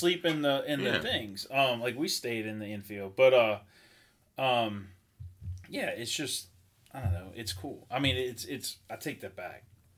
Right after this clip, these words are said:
Speaker 1: It's cool to a certain extent, but I was explaining to somebody the other day,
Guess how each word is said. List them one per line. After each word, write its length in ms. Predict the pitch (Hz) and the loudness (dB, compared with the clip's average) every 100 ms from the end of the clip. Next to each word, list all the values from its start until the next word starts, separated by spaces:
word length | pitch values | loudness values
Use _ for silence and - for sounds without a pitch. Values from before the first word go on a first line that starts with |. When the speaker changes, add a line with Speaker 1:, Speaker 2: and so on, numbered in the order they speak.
| - | -14
Speaker 1:
It's 160 | 107 | -10
cool 280 | - 143 135 | -8 -6 -6
to 160 | 127 104 | -6 -8
a 60 | |
certain 360 | - - 120 117 | -6 -4 -4 -6
extent, 420 | 113 - 123 120 - _ _ _ _ _ _ _ | -12 -8 -8 -10 -16 _ _ _ _ _ _ _
but 200 | - 110 | -4 -2
I 80 | 101 | 0
was 140 | 107 98 | -4 -4
explaining 380 | 98 131 120 | -8 -6 -4
to 40 | 107 | -4
somebody 440 | 120 107 104 98 | -6 -4 -2 -2
the 60 | 95 | -6
other 100 | 92 | -8
day, 400 | 95 120 104 92 | -2 0 -2 -4